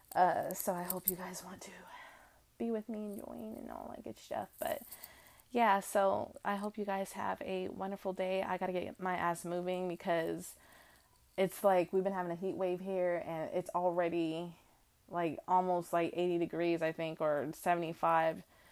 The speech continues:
and it's only nine twenty-five. So I don't like to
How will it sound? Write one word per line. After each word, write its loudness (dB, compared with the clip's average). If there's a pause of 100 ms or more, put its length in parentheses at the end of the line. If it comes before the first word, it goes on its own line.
(260)
and 6
it's 2
only 8
nine 2
twenty-five. 0
So 0
I 2
don't 2
like 0
to 0